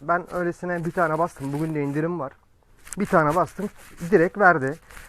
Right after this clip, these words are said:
E, z-, kaldı dört tane. Biz bunu alalım arkadaşlar diye tahmin ediyorum. Gelelim kasamıza. Neredeydi? Şans odası.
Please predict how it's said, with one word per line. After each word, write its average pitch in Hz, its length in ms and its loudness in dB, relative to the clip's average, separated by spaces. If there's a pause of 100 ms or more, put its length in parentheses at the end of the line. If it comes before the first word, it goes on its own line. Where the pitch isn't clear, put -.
(120)
E, 165 40 -6
z-, 160 380 -6
kaldı 180 440 4
dört 196 240 2
tane. 135 280 -2
Biz 175 160 -4
bunu 165 240 0
alalım 185 320 4
arkadaşlar 127 580 -2
diye 127 100 -2
tahmin 123 300 -4
ediyorum. 135 360 -4 (380)
Gelelim 175 300 4
kasamıza. 147 640 -2 (140)
Neredeydi? 135 520 -6 (760)
Şans 151 280 -4
odası. - 380 -2